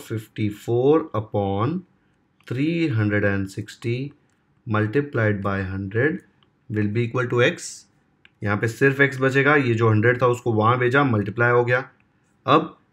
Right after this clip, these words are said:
यहाँ पे जो भी है, ऊपर नीचे में कुछ कट हो रहा है क्या? देखो यहाँ पे ज़ीरो और ज़ीरो कट हो सकता है ना,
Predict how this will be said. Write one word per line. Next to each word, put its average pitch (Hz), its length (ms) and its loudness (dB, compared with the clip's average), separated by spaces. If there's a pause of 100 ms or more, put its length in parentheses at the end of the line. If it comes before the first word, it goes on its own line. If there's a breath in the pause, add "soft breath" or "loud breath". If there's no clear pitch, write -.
(200)
यहाँ 110 260 6
पे 175 140 4
जो 151 160 4
भी 143 120 6
है, 131 80 8
ऊपर 113 260 2
नीचे 139 240 4
में 139 100 2
कुछ 143 160 -2
कट 135 200 4
हो 127 80 2
रहा 117 120 4
है 107 60 2
क्या? 127 100 0
देखो 113 220 0
यहाँ 104 140 2
पे 117 120 -2
ज़ीरो 113 220 2
और 120 100 2
ज़ीरो 123 200 -2
कट 123 180 0
हो 123 80 -2
सकता 117 280 -2
है 110 60 2
ना, 139 160 0